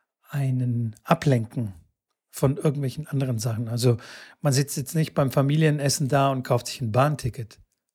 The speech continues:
Also, weißt du, weil jetzt unbedingt man, äh, weil es so spannend ist.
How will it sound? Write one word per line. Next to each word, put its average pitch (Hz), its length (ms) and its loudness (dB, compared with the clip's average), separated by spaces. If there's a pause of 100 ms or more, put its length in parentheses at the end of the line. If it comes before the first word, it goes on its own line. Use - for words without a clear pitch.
Also, 113 300 0 (840)
weißt 139 220 2
du, 165 160 2
weil 131 220 4
jetzt 135 300 -4
unbedingt 143 600 2 (720)
man, 131 420 2
äh, 135 480 -4
weil 131 240 2
es 127 120 2
so 143 60 6
spannend 151 500 6
ist. - 320 -4